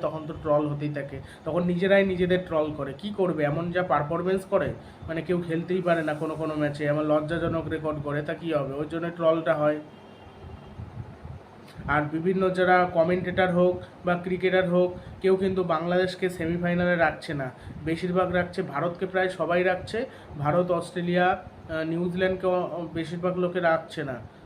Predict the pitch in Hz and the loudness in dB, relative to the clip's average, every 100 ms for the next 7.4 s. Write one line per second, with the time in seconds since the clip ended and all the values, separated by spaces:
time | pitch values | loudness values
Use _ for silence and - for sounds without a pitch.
0 | - - 160 180 180 180 185 185 185 196 | -12 -2 0 0 -2 0 0 0 0 -2
1 | 196 170 170 180 180 180 175 170 160 - | -2 -2 -2 -2 -2 -2 0 0 -2 -6
2 | 185 - 147 156 175 170 175 175 170 170 | -4 -4 -2 -2 -2 -4 -4 -2 0 -2
3 | 170 170 165 160 165 165 160 160 160 156 | 0 -2 0 -4 -4 -4 -2 -2 -2 -4
4 | 156 160 160 - - - 147 160 165 160 | 0 2 2 -4 -14 -4 -2 0 -2 -2
5 | 165 160 160 160 160 147 151 151 170 170 | -4 -2 2 2 2 0 -4 -4 -4 0
6 | 160 156 160 151 147 147 147 151 156 151 | 2 2 0 -2 -4 -4 -4 -4 -6 -4
7 | 147 139 - | -4 -4 -8